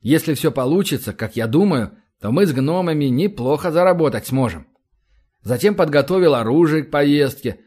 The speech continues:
Короткий пятизарядный помповик "Таран" со складным прикладом. Без него я никуда. Еще взял С В Д с двукратной оптикой, хотя у меня еще и шестикратка для этой винтовки имеется. Если дойдет до боя –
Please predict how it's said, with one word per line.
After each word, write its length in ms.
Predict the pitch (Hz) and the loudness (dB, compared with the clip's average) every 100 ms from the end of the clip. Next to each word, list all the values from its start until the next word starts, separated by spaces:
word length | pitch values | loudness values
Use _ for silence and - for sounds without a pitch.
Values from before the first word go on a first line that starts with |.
| _ - | _ -8
Короткий 520 | 104 110 165 175 131 | -4 2 2 2 -2
пятизарядный 720 | 113 123 139 135 147 143 135 | -6 -2 0 2 2 2 -2
помповик 580 | - 127 123 135 143 - | -2 -2 0 0 0 0
"Таран" 520 | 131 123 143 123 87 | -2 0 0 0 -4
со 100 | - | -8
складным 460 | 107 139 131 135 113 | -4 -2 0 0 -2
прикладом. 600 | 131 - 131 104 82 - _ _ _ - | -2 0 0 0 -4 -14 _ _ _ 0
Без 180 | 147 175 | 2 4
него 260 | 190 170 | 4 4
я 60 | 160 | 4
никуда. 640 | 156 143 139 120 87 - _ _ _ _ - | 2 -2 0 0 -2 -10 _ _ _ _ 0
Еще 500 | 143 165 - 156 190 | 2 2 2 0 0
взял 300 | 123 156 139 | 2 2 2
С 200 | 147 139 | -2 0
В 160 | 156 | 0
Д 320 | 123 117 123 - _ _ | 2 0 0 -4 _ _
с 100 | 120 | -2
двукратной 560 | 143 156 131 131 135 127 | -2 0 -2 -2 -4 -2
оптикой, 640 | 135 147 - 123 123 - - _ | 0 0 -2 -2 -2 -4 -10 _
хотя 280 | - 123 143 | -6 -2 0
у 60 | 143 | 0
меня 240 | 147 143 | -2 -2
еще 280 | 139 - 143 | -2 -2 0
и 100 | 139 | -2
шестикратка 840 | 135 135 170 - 147 123 - 104 | -4 -4 -4 0 0 0 -2 -4
для 240 | 107 123 | 0 0
этой 240 | 127 120 120 | 0 0 0
винтовки 560 | 131 123 127 104 117 | -2 0 0 0 -2
имеется. 520 | 123 127 107 - - - _ _ _ _ | 0 0 0 -6 -14 -18 _ _ _ _
Если 400 | 87 147 196 170 | -2 0 0 0
дойдет 400 | 147 135 135 165 | 0 2 2 0
до 140 | 131 | 0
боя – 460 | 117 135 185 135 | 0 2 2 0